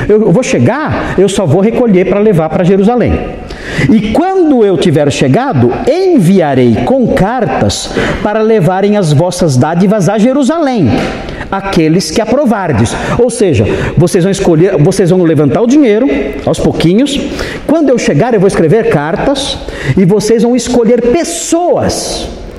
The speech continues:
que vão levar a oferta. Vamos dizer, olha, vamos, vamos, eh, vamos mandar a oferta por meio do pastor Nicolas e do pastor Thomas. Eles vão levar a oferta. E aí, Paulo escreveu uma carta dizendo: Olha, esse é o pastor Nicolas, esse é o pastor Thomas,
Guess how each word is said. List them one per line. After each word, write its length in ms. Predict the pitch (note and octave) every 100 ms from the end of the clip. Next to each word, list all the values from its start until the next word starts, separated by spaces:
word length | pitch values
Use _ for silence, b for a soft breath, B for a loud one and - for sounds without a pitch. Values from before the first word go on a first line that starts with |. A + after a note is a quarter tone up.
| -
que 100 | -
vão 140 | F#3+ G#3+
levar 280 | G#3 F3+ G#3
a 40 |
oferta. 480 | - C3+ F2 B1+ - - - - - - -
Vamos 140 | D#3 E3+
dizer, 40 |
olha, 240 | C#3+ F#2 F#2 B B B
vamos, 420 | G2+ G3 G#3+ F3+
vamos, 380 | F3+ A3 G#3 E3
eh, 120 | D3+
vamos 180 | C#3+ A3
mandar 180 | F#3+ D#3+
a 40 |
oferta 380 | C#3+ G#3+ A3 D#3+
por 220 | - D#3+
meio 200 | E3+ E3+
do 120 | D3+
pastor 420 | D3+ C#3 - C#3+ B2+
Nicolas 460 | F#3 C#4+ C#4 G#3+
e 40 | G3+
do 80 |
pastor 300 | G#3+ F#3+ G#3
Thomas. 420 | G3+ F#3+ E2+ - -
Eles 280 | C3 G3 F#3
vão 120 | G#3
levar 160 | G3 E3+
a 60 |
oferta. 400 | F3 G#2+ D2 - - - - - - - E3+ - B C3+
E 120 | D3+
aí, 440 | F3 B3+ - - -
Paulo 280 | D#3+ G3 G3+
escreveu 360 | - E3+ E3+
uma 140 | F3+ C#3+
carta 180 | F3
dizendo: 220 | - D#3+ E3
Olha, 180 | G#2+ - B
esse 200 | D#3 D#3+
é 40 | D#3+
o 20 |
pastor 300 | C#3 C#4 G2+
Nicolas, 460 | B3+ E4+ F4 F3 - B
esse 140 | D3 -
é 20 |
o 40 |
pastor 320 | - - G#2
Thomas, 360 | B2 E3+ F3+